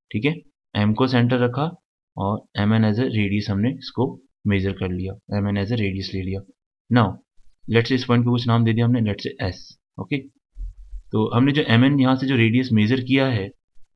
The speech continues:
तो उस radius को लेते हुए हम S को center रखेंगे और एक arc काटेंगे, S को center रखेंगे और एक arc काटेंगे, और simply हम क्या करेंगे, ए थ्री और ये जो आर्क जो कटा है, इसको हम ज्वाइन कर देंगे। तो यानी ये जो line है, वो इस line के parallel हो जाएगी।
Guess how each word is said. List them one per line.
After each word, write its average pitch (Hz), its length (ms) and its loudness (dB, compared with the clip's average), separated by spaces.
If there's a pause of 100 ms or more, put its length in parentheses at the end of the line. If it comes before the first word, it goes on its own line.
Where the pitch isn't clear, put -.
(120)
तो - 60 -4
उस 151 300 -2
radius 120 400 4
को 131 240 2
लेते 110 360 2
हुए 113 320 0 (340)
हम 113 180 0
S 113 160 2
को 135 140 0
center 123 320 2
रखेंगे 131 360 4
और 135 200 4
एक 135 160 -2
arc 104 240 -2
काटेंगे, 113 360 -2 (400)
S 110 160 2
को - 140 -4
center 123 300 0
रखेंगे 123 420 2
और 131 240 -2
एक 131 180 -4
arc 101 220 -2
काटेंगे, 104 360 -2 (300)
और 104 340 -2
simply 131 360 2
हम 123 120 2
क्या 117 120 2
करेंगे, 113 260 2
ए 110 260 0
थ्री 120 460 -2
और 98 240 -6
ये 107 140 0
जो 110 120 -4
आर्क 110 240 0
जो 113 140 -4
कटा 110 240 -2
है, 95 120 -2 (320)
इसको 107 220 -6
हम 104 140 0
ज्वाइन 92 220 -2
कर 92 180 -6
देंगे। 92 220 -6
तो 110 220 -4
यानी 127 180 6
ये 123 200 4
जो 151 120 2
line 139 240 4
है, 120 240 0 (200)
वो 117 180 -2
इस 113 180 -2
line 101 160 -2
के 135 120 -4
parallel 95 400 -6
हो 90 60 -6
जाएगी। 90 300 -10